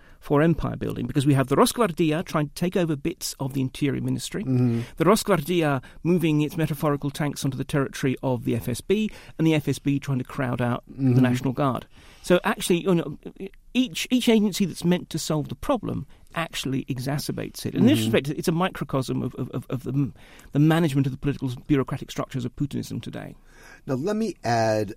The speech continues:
Speaker 2: another bit of confusion to the puzzle here, as I
Speaker 1: <laughs> Yeah,
Speaker 2: know
Speaker 1: there wasn't
Speaker 2: it.
Speaker 1: enough,
Speaker 2: <laughs>
Speaker 1: yes.
Speaker 2: Um, I mean,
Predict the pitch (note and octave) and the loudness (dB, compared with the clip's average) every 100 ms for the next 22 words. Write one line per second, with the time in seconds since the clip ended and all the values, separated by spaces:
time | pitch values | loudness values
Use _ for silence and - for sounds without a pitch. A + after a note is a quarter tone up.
0 | - G#2+ G#2+ A#2 A#2 G#2 F#2 F2+ E2+ - | -8 -4 -2 -2 0 0 0 -2 -6 -12
1 | F2+ E2+ G2+ F2+ G2 E2+ A2 G2+ E2 E2 | -10 -4 -4 -4 -10 -10 -8 -6 -6 -6
2 | D#2 D2 G2 E2 - D3+ D3+ G#2 E2+ E2 | -8 -8 -10 -10 -6 -4 -2 0 0 -2
3 | F2 G#2 G2 B2 D3 A3+ D#3 D3+ C3 A2+ | -6 -4 2 8 10 10 10 6 4 6
4 | F3+ C#3+ F#3+ G3+ D#3+ F#3 C#3 D3 D#3+ - | 4 8 6 6 0 4 2 0 -4 -6
5 | - - - D#3 D#3 D#3 | -14 -16 -2 6 8 6